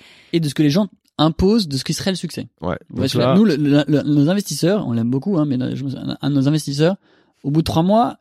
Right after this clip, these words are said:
Speaker 1: il nous a dit, bon, bah, on part quand à l'étranger ? Parce qu'en fait, son réflexe, c'était de dire, bon, merde, une boîte, au bout d'un an, elle doit être dans trois pays, sinon c'est pas une boîte, quoi.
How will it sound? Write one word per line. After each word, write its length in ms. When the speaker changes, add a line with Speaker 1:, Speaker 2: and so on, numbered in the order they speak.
Speaker 1:
il 80
nous 80
a 60
dit, 100
bon, 220
bah, 120
on 80
part 160
quand 220
à 60
l'étranger ? 400
Parce 140
qu'en 140
fait, 140
son 140
réflexe, 340
c'était 140
de 60
dire, 180
bon, 160
merde, 340
une 180
boîte, 360
au 60
bout 120
d'un 200
an, 200
elle 100
doit 100
être 60
dans 60
trois 160
pays, 340
sinon 360
c'est 120
pas 120
une 100
boîte, 200
quoi. 180